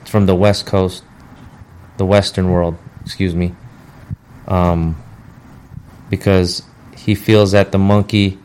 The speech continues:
needs to learn what the lessons that the humans need to learn. Because if I was to choose a human, the human would have, people think that he's had an alter ego, you know?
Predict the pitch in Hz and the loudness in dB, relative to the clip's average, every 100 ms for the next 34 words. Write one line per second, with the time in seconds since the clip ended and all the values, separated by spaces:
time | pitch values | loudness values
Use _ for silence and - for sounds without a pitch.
0 | - - - - - - 101 104 98 - | -20 -20 -20 -18 -18 -8 0 2 0 -2
1 | 98 101 107 107 104 95 - - - - | 0 4 4 4 2 -2 -10 -20 -20 -20
2 | - - - - - - 98 101 101 98 | -20 -20 -20 -20 -20 -2 2 2 4 4
3 | 104 104 - 104 98 95 - - - - | 4 4 2 2 2 0 -6 -18 -20 -6
4 | 95 92 - 87 110 104 98 92 98 98 | -2 0 -2 -2 2 4 2 2 0 0
5 | - 95 98 92 90 - - - - - | 0 0 2 2 -2 -8 -20 -20 -20 -20
6 | - - - 110 113 101 120 113 110 104 | -20 -20 -6 0 2 2 4 4 4 2
7 | - 117 101 92 117 107 104 92 90 110 | 0 0 0 0 4 4 4 2 2 2
8 | 107 104 98 101 92 - - 98 - 117 | 4 4 4 4 2 -4 -10 -16 -4 0
9 | 107 95 - - 104 95 95 101 98 98 | 0 -2 -8 0 0 2 0 0 2 4
10 | 98 95 95 98 95 104 101 90 80 - | 4 2 2 0 -2 -2 0 -2 -4 -8
11 | - - - - 98 95 98 | -20 -20 -20 -10 -4 0 0